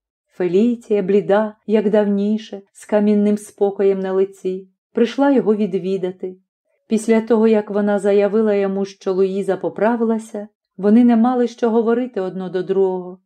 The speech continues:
Лише аж на прощання, щоби підбадьорити його, сказала, що за нього стараються і що є надія на його висвободження. «А Берю?» спитав він. «О, він безпечний.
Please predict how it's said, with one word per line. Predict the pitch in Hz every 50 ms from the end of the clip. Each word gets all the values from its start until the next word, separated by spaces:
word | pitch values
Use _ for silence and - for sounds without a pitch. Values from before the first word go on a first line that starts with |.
| _ _ _ _ _ -
Лише | - 202 220 220 - 254 247 240
аж | 220 226
на | 214 208 202
прощання, | - 190 170 165 - - - 262 262 262 247 240 240 233 240 - _ _ _
щоби | _ - - 233 202 226
підбадьорити | 220 - 233 190 190 214 220 190 190 214 226 226 226 214 208 - 208
його, | 208 208 202 196 196 196 196 _ _ _
сказала, | _ - - 277 262 269 - 196 196 196 196 190 196 _ _ _
що | - - - 208
за | 196 202 190
нього | 190 208 214 208 208
стараються | 208 - - 202 196 202 214 220 214 208 196 - _ _ 208 196 - _ _ _ _ _ -
і | 196 190
що | - - -
є | 190 180 196 254
надія | 254 247 233 220 196 226 233 233 220 214 214 220 _ _ -
на | 202 196
його | 190 196 196 202 233 240
висвободження. | 202 175 190 208 208 208 202 - - 190 180 180 190 180 - 190 190 180 180 180 180 185 190 _ _ _ _ _ _ _ _ _ _ _ _ _ _ _ -
«А | - 208 208
Берю?» | 185 233 233 240 220 220 226 240 254 - _ _ _ _ _ _ _ _ _
спитав | _ _ - 214 202 202 208 202 196 190
він. | 185 202 202 202 196 196 _ _ _ _ _ _ _ _ _ -
«О, | 220 240 262 269 277 277 269 254 _ _ _ _ _ -
він | 190 262 302 302
безпечний. | 277 302 294 - - 269 269 294 294 285 285 - 233 214 185 - _